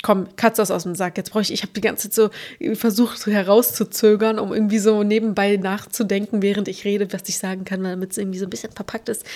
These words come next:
Ich find's geil. Ich find's sehr geil. Es hält acht Monate. Es ist nicht dauerhaft. Ähm, es hält bei mir aber nur vier Monate. Also acht Monate soll's halten, bei mir nur vier, weil auch durch Sport das stell-, schnell verstoffwechselt wird. Es ist natürlich da, demnach auch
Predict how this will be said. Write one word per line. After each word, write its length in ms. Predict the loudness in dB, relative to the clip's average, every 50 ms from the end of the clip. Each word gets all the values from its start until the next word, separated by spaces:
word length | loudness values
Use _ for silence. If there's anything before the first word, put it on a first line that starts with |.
| -14 -14 -16 -16 -14 -12
Ich 120 | -10 -6
find's 220 | -6 -6 -6 -6
geil. 440 | -8 -6 -6 -4 -6 -6 -6 -8 -10 -14 -18 _ _ -10
Ich 160 | -8 -6 -4
find's 280 | -6 -4 -4 -4 -2
sehr 240 | 0 2 2 2 2
geil. 360 | 2 2 2 2 2 0 -2 -4
Es 160 | -6 -4 -2
hält 180 | -2 -2 -2 -2
acht 200 | -6 -8 -6 -4
Monate. 640 | -2 0 0 0 0 0 -2 -2 -2 0 0 -2 -4 -8 -14 -16 -16 -12 -10
Es 120 | -8 -8
ist 140 | -6 -4 -2
nicht 300 | -2 -2 -2 -2 0 0
dauerhaft. 680 | 2 2 4 2 2 2 2 0 0 -2 -2 -8 -16 -20 -20 -20 -20 -20 _ _ _ -4
Ähm, 440 | -2 -2 -2 -2 -2 -4 -6 -8 -6
es 180 | -6 -6 -2
hält 140 | -2 -2 -2
bei 140 | 0 -2 0
mir 260 | 0 0 0 0 0
aber 140 | 0 -2 -4
nur 120 | -4 -4
vier 220 | -4 -2 2 2 4
Monate. 600 | 4 4 4 2 0 2 2 2 2 2 0 -4 -6
Also 140 | -6 -6 -6
acht 140 | -6 -8 -8
Monate 260 | -8 -8 -8 -6 -4
soll's 260 | -2 0 -2 -2 -2
halten, 200 | -6 -6 -6 -4
bei 80 | -6 -4
mir 100 | -4 -6
nur 140 | -8 -8
vier, 400 | -10 -6 -2 0 0 0 0 -2
weil 280 | -2 -4 -4 -4 -6 -10 -10 -10
auch 120 | -10 -10
durch 180 | -8 -8 -8 -8
Sport 300 | -8 -6 -4 -4 -4 -4
das 100 | -4 -6
stell-, 260 | -6 -4 -4 -6 -6 -6 -12 -14 -10
schnell 340 | -8 -8 -6 -6 -6 -6 -6
verstoffwechselt 960 | -8 -8 -8 -8 -8 -8 -8 -10 -10 -8 -8 -10 -10 -8 -8 -8 -8 -8 -6
wird. 240 | -4 -4 -4 -4 -6 -14 -16 -14 -14 -16 -16 -18 -20 -20 -20 -20 -20 _ _ -4 -4
Es 120 | -2 -2
ist 100 | -2 -2
natürlich 380 | -2 -2 0 -2 -2 -2 -2 -2
da, 180 | -2 -2 -4
demnach 380 | -4 -4 -4 -2 -2 -4 -6 -6
auch 140 | -10 -10